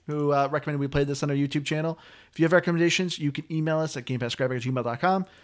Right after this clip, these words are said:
or hit us up on our Twitter or Facebook at G B G B Pod, or go to our YouTube channel or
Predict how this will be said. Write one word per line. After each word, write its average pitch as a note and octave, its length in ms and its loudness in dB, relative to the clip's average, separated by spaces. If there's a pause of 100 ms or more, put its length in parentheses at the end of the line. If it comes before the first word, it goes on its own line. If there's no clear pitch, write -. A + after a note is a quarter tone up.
(340)
or C3 240 4
hit C#3+ 160 2
us C3+ 100 2
up C#3 140 -2
on B2 40 -6
our A#2 60 -4
Twitter E3 280 0
or B2 40 0
Facebook F3 420 0
at B2+ 80 -2
G C3 120 -4
B A#2 80 -6
G C3+ 140 -10
B B2 100 -12
Pod, E3 380 4 (340)
or F3 240 2 (140)
go C#3+ 120 -2
to G3+ 60 2
our G#3+ 60 4
YouTube G#3+ 300 -2
channel A#2+ 300 -2
or A#2 380 0